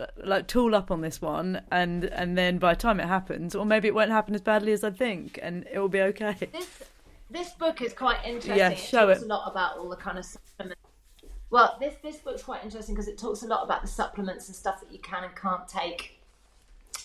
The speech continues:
Speaker 2: Um, uh, or not that you can't take, but that things that, um, help.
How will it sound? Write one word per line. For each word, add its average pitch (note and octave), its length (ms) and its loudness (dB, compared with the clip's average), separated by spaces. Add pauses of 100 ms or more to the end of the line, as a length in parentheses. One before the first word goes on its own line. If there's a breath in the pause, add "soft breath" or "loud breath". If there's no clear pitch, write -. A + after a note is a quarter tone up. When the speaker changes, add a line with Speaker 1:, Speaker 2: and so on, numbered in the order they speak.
(140)
Speaker 2:
Um, F3+ 800 6 (720 loud breath)
uh, F3+ 340 6
or C#4 140 6
not F4+ 200 0
that C#4 120 -8
you G#3+ 100 -14
can't G#3+ 360 -6
take, E3+ 320 -12
but - 180 -8
that - 260 -6
things A#3+ 280 -8
that, - 320 -8 (240)
um, F#3+ 180 -2
help. G3 360 0